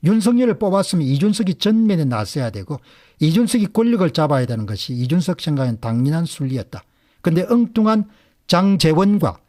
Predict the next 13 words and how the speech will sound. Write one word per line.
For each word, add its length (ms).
권성동이 580
나서고 540
심지어 500
박수영까지 880
거론되는 560
것에 320
이준석은 680
"길을 520
닦아놓으니 920
뭐가 520
지나가?"라며 1120
분기탱천한 840
것이다. 340